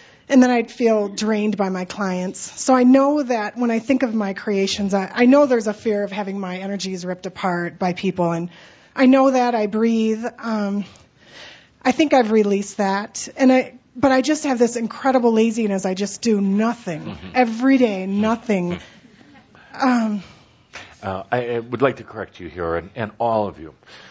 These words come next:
Speaker 2: Here you say you have this incredible laziness and you're doing nothing. You are living, uh, simultaneously on many different levels. The human self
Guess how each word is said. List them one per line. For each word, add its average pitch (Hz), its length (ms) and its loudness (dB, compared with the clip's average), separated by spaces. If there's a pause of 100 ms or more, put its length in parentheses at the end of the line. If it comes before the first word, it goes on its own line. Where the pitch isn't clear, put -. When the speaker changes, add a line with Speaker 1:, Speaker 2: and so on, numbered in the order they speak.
(760)
Speaker 2:
Here 131 160 -4
you 135 100 -2
say 131 160 0
you 117 120 2
have 107 100 2
this 107 140 -4
incredible 110 400 -4
laziness 101 480 -2
and 101 100 -12
you're 95 80 -6
doing 98 300 -4
nothing. 92 480 -6 (600)
You 139 220 -6
are 131 340 0 (200)
living, 123 800 -4 (640)
uh, 110 180 -20
simultaneously 123 1080 -10
on 98 140 -10
many 110 200 -6
different 95 300 -10
levels. 95 440 -2
The 101 120 -10
human 151 480 -8
self - 540 -12